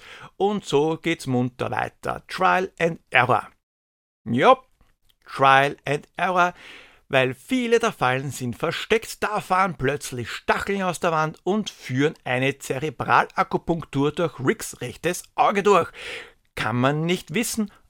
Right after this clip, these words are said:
außer man ist schon reingelaufen. Oder, oder Sachen wie der genannte Golo,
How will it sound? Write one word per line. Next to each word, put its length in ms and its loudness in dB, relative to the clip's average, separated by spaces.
außer 340 0
man 200 2
ist 220 -6
schon 220 -4
reingelaufen. 680 0
Oder, 800 2
oder 220 2
Sachen 720 0
wie 240 -8
der 240 -4
genannte 420 -2
Golo, 440 2